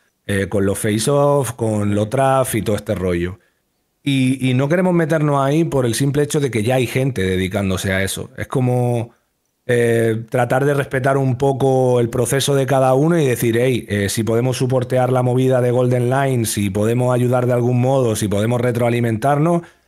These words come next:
perfecto", pero tampoco tratamos de invadir, de ser invasivos con lo que ya se está haciendo y, y la, el planteamiento de meter esa batalla underground posiblemente sea algo que se prolongue en el tiempo y que podamos repetir siempre que tengamos las opciones.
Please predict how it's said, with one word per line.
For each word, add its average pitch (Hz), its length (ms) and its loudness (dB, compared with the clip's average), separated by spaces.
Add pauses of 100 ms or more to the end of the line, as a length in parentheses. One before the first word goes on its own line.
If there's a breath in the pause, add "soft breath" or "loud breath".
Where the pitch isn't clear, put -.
(200)
perfecto", 107 640 -2
pero 101 180 0
tampoco 107 340 0
tratamos 120 480 -2
de 110 120 0
invadir, 101 640 0
de 98 120 -2
ser 107 200 0
invasivos 107 600 0
con 101 220 -2
lo 98 100 -2
que 95 100 -2
ya 101 120 0
se 107 100 -4
está 98 160 -6
haciendo 143 480 0
y, 98 340 -6
y 104 220 -4 (300)
la, 113 260 0
el 113 180 0
planteamiento 113 640 0
de 123 100 2
meter 120 280 0
esa 117 220 0
batalla 120 320 0
underground 120 500 0 (300 loud breath)
posiblemente 127 600 0
sea 117 360 0
algo 120 340 0 (300 loud breath)
que 117 120 0
se 98 480 0
prolongue 110 380 0
en 110 60 0
el 107 120 0
tiempo 120 300 0
y 131 40 0
que 120 80 -2
podamos 104 360 0
repetir 98 380 -2
siempre 104 300 -2
que 95 120 -2
tengamos 92 360 -2
las 92 120 -2
opciones. 92 440 -6